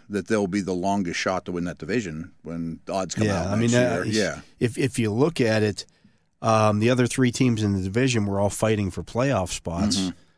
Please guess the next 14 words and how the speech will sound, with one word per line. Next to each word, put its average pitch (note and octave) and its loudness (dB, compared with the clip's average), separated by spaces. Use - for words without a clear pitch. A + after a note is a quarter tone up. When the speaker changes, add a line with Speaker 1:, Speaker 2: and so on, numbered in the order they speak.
Speaker 2:
and G2 0
you B2 2
weren't. B2 2
Speaker 1:
And - -4
frankly, B2+ 2
one G#2+ 0
of - 0
your F#2 0
best - -6
attributes A#2 4
to B2+ -2
win A2+ 2
a G#2 -2
game G#2+ 2